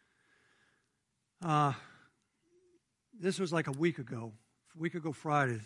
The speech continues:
U S House Representatives passed something called the Equality Act. That sounds great, doesn't it?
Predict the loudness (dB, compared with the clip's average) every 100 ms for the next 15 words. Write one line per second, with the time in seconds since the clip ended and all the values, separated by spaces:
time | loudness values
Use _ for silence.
0 | 0 4 4 8 8 8 2 0 0 0
1 | 0 -4 -2 2 4 2 -4 -6 -6 -4
2 | -2 -2 -4 -8 4 6 6 2 -6 -12
3 | -12 -12 -14 -20 _ _ _ 0 2 0
4 | -2 -2 0 0 -4 -6 -8